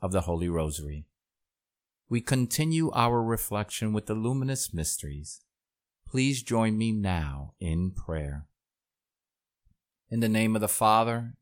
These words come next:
and of the Son, and of the Holy Spirit. Amen. A reading from the Holy Gospel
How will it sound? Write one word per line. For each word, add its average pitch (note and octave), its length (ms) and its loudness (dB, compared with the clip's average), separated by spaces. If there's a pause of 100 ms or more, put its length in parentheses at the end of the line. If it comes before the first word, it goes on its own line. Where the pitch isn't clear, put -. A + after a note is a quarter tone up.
and A2 180 2
of G#2 140 2
the A2+ 80 -2
Son, D2+ 540 -2 (520)
and F#2 140 4
of F2 100 2
the F2 160 0
Holy D#2+ 200 -4
Spirit. D2+ 440 -6 (840)
Amen. E2 460 0 (960)
A B2+ 80 6
reading D3+ 440 6
from C#3 260 -2
the C3+ 120 0
Holy B2 280 -2
Gospel G2 680 2